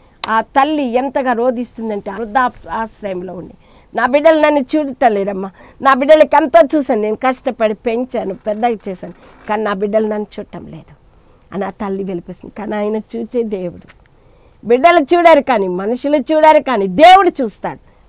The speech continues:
దేవుని పట్ల అందుకే అంటున్నాడు, "వారిని పెట్టుచున్న హింసను చూచితిని, కాగా రమ్ము, నిన్ను ఫరో యుద్ధకు పంపేదను, ఇస్రాయేల్ నా ప్రజలను నీవు ఐగుప్తులోండి తోడుకొని పోవాలని వాళ్ళని పంపించాడు." ఎంత గొప్ప దేవుడు.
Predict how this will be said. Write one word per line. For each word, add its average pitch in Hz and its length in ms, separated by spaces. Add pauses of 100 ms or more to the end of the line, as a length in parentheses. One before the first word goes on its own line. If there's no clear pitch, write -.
దేవుని 196 360
పట్ల 202 320
అందుకే 226 300
అంటున్నాడు, 180 420 (360)
"వారిని 214 360
పెట్టుచున్న 254 560
హింసను 277 420
చూచితిని, 214 560
కాగా 214 360
రమ్ము, 240 800 (540)
నిన్ను 269 220
ఫరో 285 300
యుద్ధకు 285 340
పంపేదను, 285 500
ఇస్రాయేల్ 262 540
నా 262 100
ప్రజలను 254 520
నీవు 226 160
ఐగుప్తులోండి 269 760
తోడుకొని 269 520
పోవాలని 180 500 (500)
వాళ్ళని 185 300
పంపించాడు." 175 760
ఎంత 180 240
గొప్ప 175 280
దేవుడు. 170 360